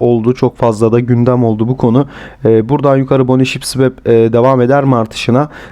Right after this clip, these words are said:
Tabii ki de, e, bildiğiniz gibi Shib-, Shib-, Shiba'nın, e, üç coin'inden bir tanesi arkadaşlar. Shibarium ağına bağlı Bone Ship Swap, e, tabii ki de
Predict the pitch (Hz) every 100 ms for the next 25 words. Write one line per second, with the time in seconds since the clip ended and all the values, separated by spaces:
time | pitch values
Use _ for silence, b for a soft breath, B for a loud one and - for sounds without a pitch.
0 | - 151 135 127 123 151 160 B B B
1 | - 117 113 117 139 139 139 127 135 160
2 | - 131 - - - 151 131 - - 160
3 | 147 120 147 - 113 113 151 156 - 139
4 | 123 117 143 151 143 135 113 110 113 110
5 | 107 110 160 151 - 131 131 117 110 123
6 | 120 113 117 131 113 113 135 113 - 127
7 | - 139 123 B B B B - 110 107
8 | 151 143 113 117 127 151